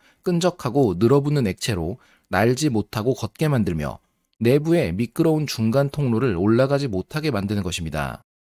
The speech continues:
곤충을 유혹하는 가장 간단한 방식은 시각 신호를 이용하는 것입니다. 일반적으로 인간은 적색, 녹색, 청색으로 대표되는 색상들을 활용하곤 합니다. 자외선과 가시광선은 인간 눈의 시각 수용체로 인식하는 것이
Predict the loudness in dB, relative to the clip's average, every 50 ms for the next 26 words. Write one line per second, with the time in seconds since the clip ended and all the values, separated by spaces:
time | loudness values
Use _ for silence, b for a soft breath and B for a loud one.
0 | _ 0 0 0 2 2 2 4 4 4 4 2 2 0 0 -2 -2 -2 0 0
1 | -2 -2 -4 -4 -4 0 0 0 0 -2 -2 -2 0 2 2 2 2 2 0 0
2 | -2 -2 -4 -4 -2 -2 0 -2 -2 -4 -4 -4 -2 -2 -2 -2 -2 -4 -4 -2
3 | 0 0 0 0 2 2 2 2 2 2 0 0 0 -2 -4 -4 -4 -4 -4 -4
4 | -6 -8 -12 -16 _ _ _ _ _ _ _ _ _ _ -2 2 2 4 4 2
5 | 2 0 0 0 2 2 2 2 2 2 2 2 2 2 0 -2 -2 -4 -6 -6
6 | -6 -6 -6 -6 -4 -2 -2 -2 -2 -4 -4 -6 -6 -4 -4 -4 -4 -4 -4 -6
7 | -6 -4 -2 -2 -2 -2 -2 -2 -2 -2 0 -2 -4 -4 -2 0 0 2 2 0
8 | 0 -2 -4 -6 -4 -4 -2 -2 0 0 0 0 -2 -2 -2 -2 -2 -2 -2 -2
9 | -2 -2 0 0 -2 -2 -4 -6 -8 -12 _ _ _ _ _ _ _ _ _ _
10 | _ _ -8 -2 2 4 4 4 4 2 0 0 0 0 0 0 -2 -4 -4 -2
11 | -2 -2 -2 -2 -2 -2 -2 -2 -2 -2 -4 -8 _ _ _ _ _ _ -2 0
12 | 0 2 2 2 2 2 0 0 0 0 -2 -2 -4 -6 -8 -6 -4 -4 -4 -4
13 | -4 -4 -2 -2 0 -2 -2 -2 -2 0 0 2 2 2 2 0 -2 -4 -6 -4
14 | -2 0 0 0 0 -2 -2 -2 -2 -2 -2 -4